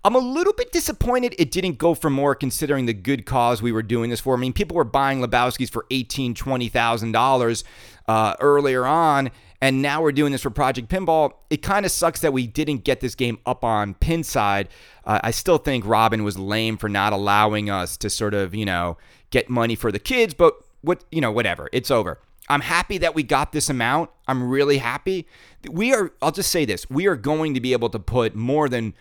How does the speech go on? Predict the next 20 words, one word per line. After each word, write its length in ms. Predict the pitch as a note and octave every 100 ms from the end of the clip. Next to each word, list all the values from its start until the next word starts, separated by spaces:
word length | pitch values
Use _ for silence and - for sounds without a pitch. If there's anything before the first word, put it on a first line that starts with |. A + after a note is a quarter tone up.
| _ -
probably 480 | C3+ C#3 C3 B2+
one 400 | B2 A#2+ B2+ A#2+
machine 580 | B2 A2 - B2 G2+ E2+ F2+
with 180 | B2+ B2
the 80 |
amount 300 | B2 A#2 A#2+
of, 140 | A2+ G2+
uh, 180 | G#2 F#2 -
energy 340 | B2+ C3 A#2
going 280 | A2 A#2 A#2
into 220 | A2+ A#2+
this 180 | A2 G#2+
fundraiser 600 | C#3+ C#3 A#2+ A2+ G#2 A2
with 120 | G#2+
Special 400 | - A#2 A2 A2+
When 240 | G#2 G#2 A2+
Lit 240 | A#2+ A2 - - -
and 140 | B2
Project 460 | A2 A2 G#2+ G#2+ -
Pinball. 420 | D3 C3 G#2 E2+